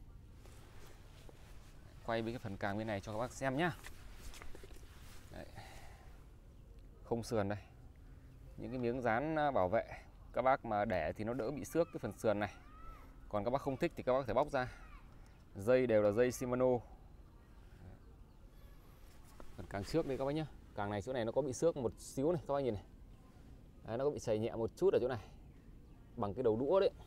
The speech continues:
Quay thì em cũng cố gắng quay chi tiết, chỗ nào xấu đẹp, chỗ nào thì em cũng bảo các bác luôn. Càng trước các bác nhá, càng bên trái. Đấy, tem của cửa hàng bên Nhật này. Ti bật của cặp bánh.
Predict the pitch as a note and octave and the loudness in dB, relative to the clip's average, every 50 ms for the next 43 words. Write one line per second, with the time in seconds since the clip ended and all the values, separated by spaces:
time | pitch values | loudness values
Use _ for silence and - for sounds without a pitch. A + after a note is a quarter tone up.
0 | - - - - - - - - - - - - - - - - - - - - | -16 -18 -16 -16 -16 -16 -16 -16 -16 -16 -18 -20 -20 -20 -20 -18 -18 -18 -18 -2
1 | - C#3 C#3 C#3 C3+ C3 A#2 B2 B2+ B2+ A#2+ C#3+ C#3+ C3+ - D3 D3 D3 D#3 D#3 | 4 6 6 8 8 6 6 4 2 2 0 0 0 4 4 4 4 4 4 4
2 | D3 C#3 - D3 C#3+ - - F3 F3+ - - - A2 A#2 B2+ A2 G2+ - B2 C3+ | 2 2 2 0 0 2 2 2 2 2 -4 -6 -2 0 2 0 2 2 2 4
3 | D#3 C#3+ A2+ - - A2+ A#2+ A2 G#2+ G#2 G#2 A2 - C3 C3+ G#2 E2 E2 F2 - | 4 4 2 2 0 -2 -2 0 0 0 -2 -4 -4 -2 0 2 2 2 0 -2
4 | B2 C3 C#3 D3 D3+ D3 C#3 G#2+ - - - - - - - - - - - - | -2 -2 0 2 2 2 2 0 -4 -12 -18 -18 -18 -18 -18 -18 -18 -18 -18 -18
5 | - - - - - - - - - - - - - - - - - G2+ G2 - | -16 -18 -18 -18 -18 -18 -18 -18 -18 -18 -18 -18 -18 -18 -12 -8 -8 -6 -4 0
6 | D3 D3 D#3 - - C3+ C3+ C#3+ D3 D3+ D#3 D3 - - - G2 G2+ G#2 G#2+ - | 0 0 0 0 -2 -2 -2 -2 -2 -2 -4 -4 -8 -10 -8 -4 -4 -4 -4 -4
7 | - G2 G2+ A2 C3+ D#3 - - - - - - - - - - - - - - | -4 -4 -2 -2 -4 -6 -8 -12 -16 -18 -18 -18 -18 -16 -16 -16 -14 -14 -14 -14
8 | - - F#2+ F#2 F#2 - - B2 A#2+ B2 A#2+ A#2 G#2 G#2 E2+ E2+ - F#2+ F#2 G2 | -14 -14 -14 -14 -6 0 2 4 4 4 2 2 2 4 2 2 2 2 2 2
9 | G#2 G2 G2+ A2+ A#2 B2 A#2 A2+ - - F#2+ - - - - - - - - - | 2 2 2 2 4 4 4 2 2 -2 -10 -10 -12 -14 -16 -16 -18 -18 -18 -18
10 | - - - - - - - - - - - - - - - - - - - - | -18 -18 -18 -18 -18 -18 -18 -18 -18 -18 -18 -16 -16 -16 -18 -18 -18 -18 -18 -18
11 | - - - - - - - - - - - A#2+ G#2+ G2+ F#2+ - - F2+ E2+ F#2 | -18 -18 -18 -18 -18 -18 -18 -18 -10 -4 -2 2 2 2 0 0 -4 -4 -4 -4
12 | F#2 D#2+ G2 G2+ A#2+ C#3+ | -2 -2 -2 -2 -2 -4